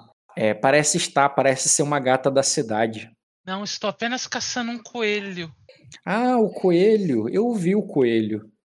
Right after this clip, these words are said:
Speaker 1: Aí ele diz, "É um, é, é uma gatinha esperta."
Speaker 2: Você viu o coelho? Onde ele está?
Speaker 1: Aí ele diz assim, sabe, eu tinha umas galinhas atrás dele,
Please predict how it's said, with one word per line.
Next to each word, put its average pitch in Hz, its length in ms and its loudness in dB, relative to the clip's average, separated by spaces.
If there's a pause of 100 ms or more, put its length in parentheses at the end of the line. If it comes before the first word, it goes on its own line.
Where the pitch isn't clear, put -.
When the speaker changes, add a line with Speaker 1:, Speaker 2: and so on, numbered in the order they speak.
(160)
Speaker 1:
Aí 113 280 -4
ele 104 140 -4
diz, 107 380 -4
"É 113 80 4
um, 123 160 -4
é, 120 80 2
é 120 200 0
uma 135 140 0
gatinha 139 360 2
esperta." 123 720 -2 (420)
Speaker 2:
Você 151 80 -10
viu 143 220 -8
o 131 40 -8
coelho? 180 460 -4
Onde 170 240 -8
ele 147 120 -8
está? 135 480 -6 (400)
Speaker 1:
Aí 110 160 -2
ele 104 120 -4
diz 107 120 -6
assim, 110 840 -2 (400)
sabe, 160 400 0
eu 175 160 2
tinha 220 240 -2
umas 220 200 0
galinhas 175 680 2
atrás 127 420 0
dele, 110 440 -4